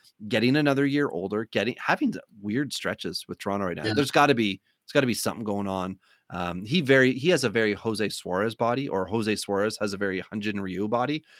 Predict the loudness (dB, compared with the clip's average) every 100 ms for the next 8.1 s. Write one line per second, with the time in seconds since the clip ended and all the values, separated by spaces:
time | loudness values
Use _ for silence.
0 | -2 -2 0 -2 0 0 4 4 6 4
1 | 6 4 4 0 -2 -8 8 12 12 12
2 | 12 8 4 0 2 8 10 12 10 6
3 | 4 6 6 4 -4 2 4 8 8 8
4 | 6 8 6 6 4 6 2 4 2 2
5 | 2 4 10 12 12 10 8 8 8 6
6 | -2 -8 -2 8 10 12 10 10 10 12
7 | 10 6 4 6 6 6 6 4 2 0
8 | -4